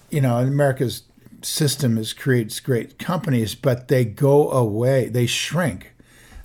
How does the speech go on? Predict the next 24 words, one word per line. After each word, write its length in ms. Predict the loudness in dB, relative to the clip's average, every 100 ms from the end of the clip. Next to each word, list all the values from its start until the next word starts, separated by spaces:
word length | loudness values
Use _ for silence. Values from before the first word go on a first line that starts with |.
| -4
They, 300 | 2 2 2 -4 -6
they 200 | 0 0
rise. 580 | 2 2 4 4 2 0
There's 280 | 2 2
a 100 | 2
life 360 | 0 0 2 2
cycle 560 | 0 -2 -2 -8 -14 -20 -20 -20 _ -2
to 120 | 2
these 220 | 2 0
companies. 600 | 0 -2 0 -4 -6 -4
They 140 | -2 0
rise 480 | 0 2 2 0
and 160 | 0 0
they 100 | 0
fall. 500 | -4 -4 -4 -6 -12 -20 -20 -20 -20 -20 -4
And, 480 | 0 2 2 0 -4 _ _ _ _ -4
um, 520 | 0 2 2 0 -2 -10 _ _ _ _ _ _ _ _ _ _
the 340 | 0 2 4 4
impact 500 | 4 4 2 2 2
of 100 | 2
that 220 | 4 4 2
is 300 | 2 0 2
that 240 | 0 2
there 380 | 0 0 -2